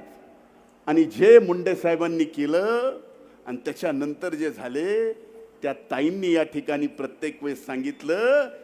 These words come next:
की मी उभा आहे, लक्ष्मण अण्णाला निवडून द्या, मी उभा आहे.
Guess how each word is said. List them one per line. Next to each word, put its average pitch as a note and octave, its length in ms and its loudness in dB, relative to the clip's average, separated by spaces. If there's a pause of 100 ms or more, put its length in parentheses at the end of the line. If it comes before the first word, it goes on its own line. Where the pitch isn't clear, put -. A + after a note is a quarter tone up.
(180)
की D3 60 -8
मी B2+ 360 -8
उभा E3 340 0
आहे, D#3 340 2 (880)
लक्ष्मण D#3+ 500 -10
अण्णाला E3 380 0
निवडून D3 380 4
द्या, C#3+ 280 6
मी D3+ 380 0
उभा F#3+ 320 6
आहे. D#3 560 4